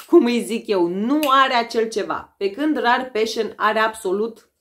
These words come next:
tot ce-mi doresc eu. Se resimte oarecum A D N-ul Orianei, însă,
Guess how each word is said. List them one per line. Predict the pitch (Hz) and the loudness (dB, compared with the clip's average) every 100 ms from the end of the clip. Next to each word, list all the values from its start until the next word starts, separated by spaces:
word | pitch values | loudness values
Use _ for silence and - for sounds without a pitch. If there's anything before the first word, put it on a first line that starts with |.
| _ _ _ _ _ | _ _ _ _ _
tot | - 330 | -6 -4
ce-mi | 262 220 | -2 -2
doresc | 196 160 - - | -2 -2 -6 -12
eu. | 127 - _ _ _ _ _ _ _ _ _ _ _ _ _ - _ _ | -14 -14 _ _ _ _ _ _ _ _ _ _ _ _ _ -20 _ _
Se | - - 240 | -20 -8 2
resimte | 269 339 330 - 311 311 269 | 2 2 -2 0 -2 0 -2
oarecum | 254 247 240 233 254 247 | 4 4 4 -4 -6 0
A | 240 | 0
D | 208 | 2
N-ul | 208 226 233 233 | -2 -2 -2 0
Orianei, | 214 208 185 165 180 214 247 | -2 0 0 0 -2 -6 -8
însă, | - 247 277 - 156 - | -8 -4 -4 -4 -8 -8